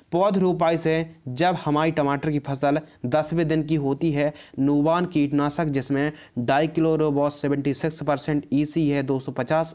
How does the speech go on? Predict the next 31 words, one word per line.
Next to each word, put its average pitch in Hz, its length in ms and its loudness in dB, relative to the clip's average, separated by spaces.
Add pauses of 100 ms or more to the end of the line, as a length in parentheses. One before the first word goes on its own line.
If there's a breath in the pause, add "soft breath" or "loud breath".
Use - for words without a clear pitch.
एमएल 135 340 0 (320 loud breath)
और 147 200 2
रोगौर 123 500 0 (240 loud breath)
दो 160 200 2
सौ 185 260 0
एमएल 131 320 2 (340 loud breath)
जिसमें 160 360 0
है 170 180 2
डाइमेथॉयड 151 640 2
थर्टी 143 280 -2
परसेंट, 147 460 -2
इन 135 180 0
दोनों 131 220 -2
को 135 120 -4
मिक्स 160 240 0
करके 151 380 0 (320 loud breath)
प्रति 165 420 2
एकड़ 151 300 2 (120)
एक 139 120 0
सौ 147 160 -4
पचास 160 580 0
लीटर 143 340 0
पानी 131 300 -2
में 139 220 0 (280 loud breath)
मिक्स 180 300 0
करके 147 360 0
प्रयोग 131 440 0
आप 127 280 0
कर 131 240 0
सकते 147 460 -2
हैं। 113 240 -2